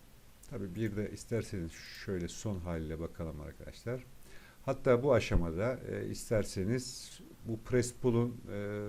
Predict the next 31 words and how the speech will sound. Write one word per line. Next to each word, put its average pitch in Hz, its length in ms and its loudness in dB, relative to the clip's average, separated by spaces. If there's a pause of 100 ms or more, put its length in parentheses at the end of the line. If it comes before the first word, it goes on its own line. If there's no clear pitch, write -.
(400)
bırakmış 120 440 4
olduğu 90 280 2
iki 104 240 -2
boyutlu 90 280 2
çizgileri 98 380 0
de 127 100 0
bir 117 80 -4
kaldıralım. 101 580 4 (1080)
Önce 135 300 4
katımızı 123 420 4
seçiyoruz. 101 640 4
Sağ 113 300 6
tuş, - 360 -4 (280)
isolate, 98 600 4 (440)
hide 104 300 0
objects 85 460 -6
dedik. 85 300 -6
Bakın 95 260 -4
iki 98 240 -8
boyutlu 87 360 -2
birçok 92 380 -4
artı, 95 300 -4
atık - 380 -4
var 78 160 -2
burada. 101 360 -2 (520)
Silgiyle 90 640 -2
bunları 78 340 -6 (320)
sildim. 117 560 2 (240)
Tekrar 110 340 0
sağ 110 380 2
tuş, - 320 -2